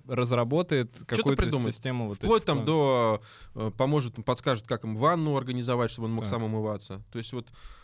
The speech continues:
Speaker 2: тренировочно двигательные
Speaker 1: Мне кажется,
Speaker 2: т-
Speaker 1: надо в два, чтобы в одном человеке эти две специальности сочетались, нет?
Speaker 2: Ну, у нас, э, как бы есть определенное разделение,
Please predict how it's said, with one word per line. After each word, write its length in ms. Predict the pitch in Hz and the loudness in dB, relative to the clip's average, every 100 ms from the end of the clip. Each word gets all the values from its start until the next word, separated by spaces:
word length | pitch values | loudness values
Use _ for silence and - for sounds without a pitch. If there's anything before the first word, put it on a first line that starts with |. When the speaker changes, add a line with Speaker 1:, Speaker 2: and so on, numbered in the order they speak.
| - - - | -20 -10 0
Speaker 2:
тренировочно 640 | 156 160 151 123 110 113 | 4 6 6 4 2 -2
двигательные 720 | 110 117 110 101 107 104 95 98 | 0 0 -2 -6 -4 -4 -4 0
Speaker 1:
Мне 140 | 120 | 2
кажется, 280 | 120 120 123 | 2 2 2
Speaker 2:
т- 40 | |
Speaker 1:
надо 220 | 123 117 | 2 2
в 180 | 113 107 | 0 -2
два, 420 | 104 113 117 123 | -6 -4 0 2
чтобы 220 | 117 120 107 | 0 -2 -2
в 40 | |
одном 240 | 120 131 | 0 0
человеке 400 | 110 117 107 98 101 | 0 0 0 0 -4
эти 80 | 104 | -4
две 380 | 98 101 95 90 | -2 -2 -2 -4
специальности 580 | - 104 98 87 - | -8 -8 -6 -6 -10
сочетались, 560 | - - - - 92 - | -16 -16 -14 -12 -14 -6
нет? 100 | 175 | 0
Speaker 2:
Ну, 760 | 220 247 220 202 185 185 180 190 | 2 4 4 6 4 4 2 2
у 60 | |
нас, 220 | 220 233 | 2 2
э, 80 | 170 | -2
как 200 | 156 160 | -6 -6
бы 80 | 156 | -4
есть 140 | 185 | -2
определенное 420 | 135 143 156 147 123 | -2 -2 -2 0 -2
разделение, 600 | 117 135 127 101 87 | -4 -2 -2 -2 -4